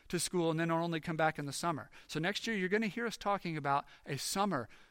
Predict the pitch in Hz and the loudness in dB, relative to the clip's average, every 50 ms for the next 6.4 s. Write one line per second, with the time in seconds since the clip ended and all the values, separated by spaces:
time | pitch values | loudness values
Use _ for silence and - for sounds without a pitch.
0 | - - - 156 147 131 127 127 135 131 131 120 - 123 120 113 - 131 120 - | -10 -2 0 0 0 0 -2 -2 -4 -4 -4 -4 -6 -8 -8 -6 -8 -8 -8 -6
1 | 143 139 135 131 131 131 139 135 - 135 135 135 147 156 156 156 151 151 143 147 | -8 -6 -6 -4 -4 -4 -4 -6 -6 -6 0 4 4 4 4 2 2 2 0 2
2 | - 175 220 254 240 175 139 147 143 135 135 - - - - - - 156 139 - | 4 4 4 6 4 2 2 0 -2 -4 -4 -6 -12 -18 -14 -6 -4 -4 -4 -2
3 | - 147 143 139 127 - - 143 135 131 - - 135 135 127 - - 156 151 151 | 0 0 0 0 -2 -4 -4 -4 -4 -4 -6 -6 -8 -8 -6 -4 0 2 2 2
4 | 160 156 - - 151 - - 156 143 - - 131 131 135 151 160 151 - - 131 | 2 0 -2 -6 -8 -4 -4 -4 -4 -4 -6 -6 -4 -4 -4 -4 -6 -6 -8 -8
5 | 123 117 - - - - 160 151 147 151 147 147 139 135 127 117 147 147 139 131 | -10 -10 -10 -16 -8 -4 -2 -2 0 0 -2 -4 -4 -6 -6 -6 -6 -6 -6 -8
6 | 123 - - 180 180 165 151 - | -8 -6 -4 -4 -2 -4 -4 -6